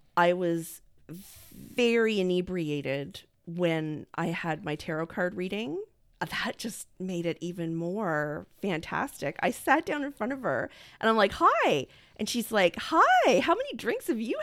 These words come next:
had tonight?" And I said, "None. I've only drank water all night." So she looked at me kind of funny, like, "Hmm,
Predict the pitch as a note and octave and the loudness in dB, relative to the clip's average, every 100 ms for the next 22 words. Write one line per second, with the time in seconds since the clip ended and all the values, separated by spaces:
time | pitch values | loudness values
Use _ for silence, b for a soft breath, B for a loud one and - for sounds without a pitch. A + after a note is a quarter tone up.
0 | C#5+ C4 - C4+ F3 - F#3+ F#3+ - E3+ | 2 2 2 2 2 2 0 2 2 0
1 | F3+ F3+ G3+ F#4 F#3+ F3 G3+ A3+ G#3 D#3+ | 0 4 4 4 2 0 0 -2 -2 -4
2 | E3 F3 F#3 G#3+ - F3 A#3 C#4 A#3 B3+ | -2 2 4 4 4 2 4 2 2 0
3 | - - C#4 - G#3 G3 - E3+ E3+ - | -2 -6 -6 -6 -8 -6 -6 -6 -6 -6
4 | F3+ F3+ E3+ G3 F#3 D3+ B2 _ _ G#4 | -6 -4 -4 -4 -4 -4 -8 _ _ -8
5 | G4+ | -8